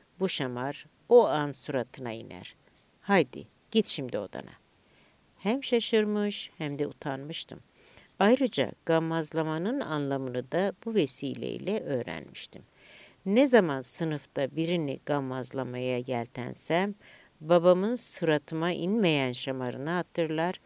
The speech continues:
susardım. Annemi de ne zaman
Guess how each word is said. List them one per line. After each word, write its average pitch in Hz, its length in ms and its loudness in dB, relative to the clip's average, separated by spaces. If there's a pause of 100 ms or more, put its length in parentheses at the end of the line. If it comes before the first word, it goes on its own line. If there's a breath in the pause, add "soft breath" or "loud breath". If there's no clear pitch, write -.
(160 soft breath)
susardım. - 720 -2 (800 loud breath)
Annemi 214 440 4
de 214 160 6
ne 240 120 6
zaman 233 420 4